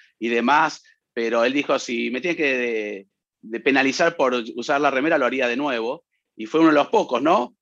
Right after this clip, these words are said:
Que a veces uno siempre está diciendo, "Oh, Hamilton, qué pesado con este mismo tema", y ahora Vettel se dedicó también a defender la igualdad, y me parece que,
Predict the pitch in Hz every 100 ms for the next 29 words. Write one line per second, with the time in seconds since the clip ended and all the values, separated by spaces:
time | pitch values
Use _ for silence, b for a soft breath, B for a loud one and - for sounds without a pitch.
0 | _ - 117 147 156 156 147 135 _ _
1 | _ - 139 139 135 127 135 131 127 117
2 | 143 131 123 110 113 117 127 139 131 120
3 | 120 123 120 127 127 139 151 170 170 175
4 | 160 170 175 160 127 123 127 143 135 113
5 | 127 123 113 110 123 123 117 113 117 127
6 | 139 _ _ _ _ - 113 110 107 117
7 | 123 113 107 98 92 85